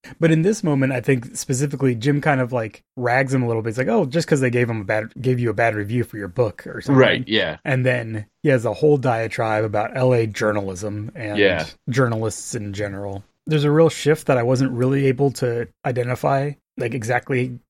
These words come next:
Speaker 1: where it happens, where Jim goes from being like, "Okay, buddy, like, we had
Speaker 2: Yeah.
Speaker 1: fun, now it's time for you to get to bed,"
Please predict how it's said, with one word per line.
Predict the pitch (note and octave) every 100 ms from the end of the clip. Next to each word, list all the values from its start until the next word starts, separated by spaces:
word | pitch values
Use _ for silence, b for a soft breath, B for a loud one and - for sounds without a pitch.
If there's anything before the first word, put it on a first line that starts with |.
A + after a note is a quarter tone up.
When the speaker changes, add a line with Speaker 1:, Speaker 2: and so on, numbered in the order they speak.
| _
Speaker 1:
where | B2+ B2 B2
it | B2
happens, | B2+ B2+ F3 F3+ D#3+
where | B2+
Jim | A2 A#2 A#2+
goes | A#2 A2+
from | G2+ A#2
being | A2 A2
like, | A2+ - - b _ -
"Okay, | E3+ F3+ D#3+
buddy, | C3+ C3 B2+ C3
like, | B2+ A2+ G#2 - -
we | - D3
had | C#3+ A#2+
Speaker 2:
Yeah. | A2+
Speaker 1:
fun, | B2+ B2
now | B2 A#2+
it's | -
time | C3
for | B2
you | C3
to | B2
get | B2+
to | B2+
bed," | A#2 A#2 A2 G#2